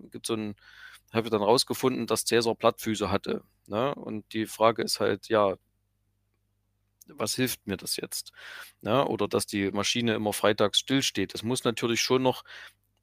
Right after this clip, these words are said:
irgendein Wertversprechen oder ein Wertansatz dahinter sein.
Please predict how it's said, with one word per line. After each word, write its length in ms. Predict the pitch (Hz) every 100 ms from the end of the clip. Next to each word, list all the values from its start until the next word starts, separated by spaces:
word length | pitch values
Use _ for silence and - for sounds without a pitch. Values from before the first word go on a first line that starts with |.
| _ _
irgendein 1200 | 120 135 151 131 - - _ _ _ - 120 107
Wertversprechen 1700 | 107 123 - - - _ _ _ _ _ - - - 107 - 98 92
oder 260 | - 98 95
ein 260 | 98 95
Wertansatz 760 | 107 107 - 104 110 104 - -
dahinter 340 | 101 123 127
sein. 380 | 101 117 143 170